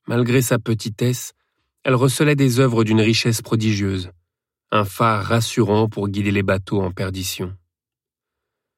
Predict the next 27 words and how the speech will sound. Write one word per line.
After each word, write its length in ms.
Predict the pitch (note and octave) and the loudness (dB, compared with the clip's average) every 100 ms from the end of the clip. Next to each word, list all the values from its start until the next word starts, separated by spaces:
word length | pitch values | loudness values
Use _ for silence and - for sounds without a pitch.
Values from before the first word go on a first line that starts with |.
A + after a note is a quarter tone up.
| _ - | _ -4
Édouard 400 | B2+ B2+ D3+ C3+ | 0 4 4 4
arriva 560 | B2+ A#2 A#2+ B2+ D3+ D#3 | 2 2 2 2 2 0
et 60 | |
s'assit 360 | C#3 C3 - C3+ | 0 -2 0 -2
à 40 | |
ses 160 | A#2 A#2+ | 0 -2
côtés 320 | A#2+ A2+ A2 | 0 0 0
après 240 | F#2+ - | -2 0
l'avoir 300 | G#2+ G2+ F#2+ | -2 0 0
embrassée. « 580 | G2+ F#2+ F#2 F#2 F#2 F#2 - _ _ _ _ _ _ _ _ _ _ _ _ _ _ _ _ _ _ _ _ _ | 0 0 -2 -4 -8 -8 -12 _ _ _ _ _ _ _ _ _ _ _ _ _ _ _ _ _ _ _ _ _
Je 140 | - | -10
n'ai 100 | C3+ | -6
pas 220 | C#3 C#3+ A#2+ | 0 2 4
eu 60 | |
l'occasion 420 | B2 A2+ A#2 B2 | 2 2 0 2
de 100 | A#2+ | 2
te 120 | G#2+ A#2 | 0 0
remercier 560 | A2 G#2+ A2+ - A2 | 2 2 0 -2 -4
pour 180 | G2 G2+ | -6 -6
Gauvin. » « 400 | G#2 G2+ G#2 A#2+ _ _ _ _ _ _ _ _ _ _ _ _ | -6 -6 -8 -14 _ _ _ _ _ _ _ _ _ _ _ _
Je 120 | - - | -14 -10
te 140 | G#2+ | -6
dois 240 | F#2+ G#2 | -2 0
beaucoup 400 | F#2+ G2 F#2 A2 | 0 -2 -2 0
aussi, » 360 | G2 F#2 - G2+ | 0 -2 -2 -4
répondit-il. « 680 | F2+ F2+ F#2 F2+ - G2+ G2+ _ _ _ _ _ _ _ _ _ _ - | -4 -6 -8 -8 -12 -16 -16 _ _ _ _ _ _ _ _ _ _ -12
Alors, 520 | G2+ G#2 G#2+ G#2 | -6 -4 -4 -4